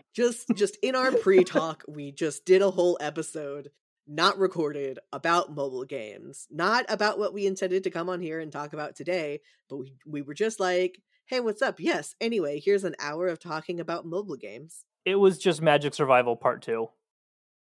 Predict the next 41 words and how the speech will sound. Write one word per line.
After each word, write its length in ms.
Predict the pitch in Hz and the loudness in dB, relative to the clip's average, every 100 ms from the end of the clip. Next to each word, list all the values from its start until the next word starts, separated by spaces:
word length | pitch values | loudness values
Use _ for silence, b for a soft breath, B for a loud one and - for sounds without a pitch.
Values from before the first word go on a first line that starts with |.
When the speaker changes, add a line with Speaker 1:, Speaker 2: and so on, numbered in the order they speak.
| _ | _
Speaker 1:
Pretty 140 | 262 165 | -2 -2
much, 280 | 120 - - | -4 -12 -12
yeah. 320 | - 131 117 - - | -8 -6 -6 -10 -6
Uh, 200 | 151 143 | -4 -2
which 300 | 190 214 - | -2 0 2
there 120 | 190 | 2
will 400 | 170 180 208 220 | 4 4 4 2
be 360 | 165 165 180 | -4 -2 0
a 140 | 135 147 | 0 -4
Magic 340 | 147 143 156 | -6 -8 -8
Survival 400 | - 147 143 151 | -8 -8 -8 -10
Part 260 | 147 147 135 | -6 -8 -6
Two 240 | - 147 | -12 -12
once 220 | 139 139 | -10 -12
it 80 | 127 | -12
comes 260 | 143 143 - | -12 -14 -10
out 260 | 143 - | -10 -10
for 320 | - 143 139 - | -12 -8 -8 -6
I 140 | 143 | -8
O 100 | 113 | -8
S, 400 | 101 175 - - _ _ _ _ _ | -10 -12 -14 -20 _ _ _ _ _
and 180 | 147 143 - _ _ | -12 -12 -16 _ _
probably 420 | 151 135 120 123 | -14 -12 -12 -12
just 320 | 123 135 - - _ _ _ _ - | -12 -12 -14 -18 _ _ _ _ -16
talked 300 | - 113 - | -12 -12 -12
about 360 | 127 120 117 - _ - | -12 -12 -12 -16 _ -16
often 360 | 107 95 123 120 | -14 -14 -16 -14
enough 340 | 120 117 120 _ _ _ | -14 -14 -16 _ _ _
on 140 | - 123 | -18 -16
the 60 | |
podcast 460 | 123 104 - 113 - | -16 -16 -14 -16 -14
anyway, 400 | 117 113 110 113 | -14 -14 -16 -16
because 280 | 123 - 120 | -18 -18 -18
it's 220 | 117 - _ _ _ | -18 -20 _ _ _
fucking 220 | 131 123 | -20 -16
great. 280 | 113 120 - _ _ _ _ - | -14 -14 -14 _ _ _ _ -16
But 100 | 117 | -14
yes, 320 | 127 90 - | -14 -14 -16
when 100 | 135 | -16
it 80 | - | -14
comes, 520 | 143 156 - - | -14 -14 -16 -20